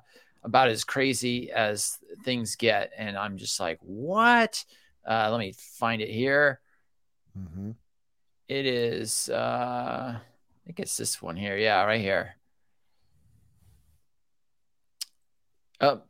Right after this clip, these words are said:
Speaker 1: you know what? I think it's another one. Let me,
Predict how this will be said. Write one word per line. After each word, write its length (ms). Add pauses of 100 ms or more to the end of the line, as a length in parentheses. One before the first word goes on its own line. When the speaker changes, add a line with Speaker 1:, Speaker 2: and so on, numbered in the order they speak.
(140)
Speaker 1:
you 140
know 140
what? 340
I 120
think 260
it's 160
another 340
one. 320 (120)
Let 240
me, 460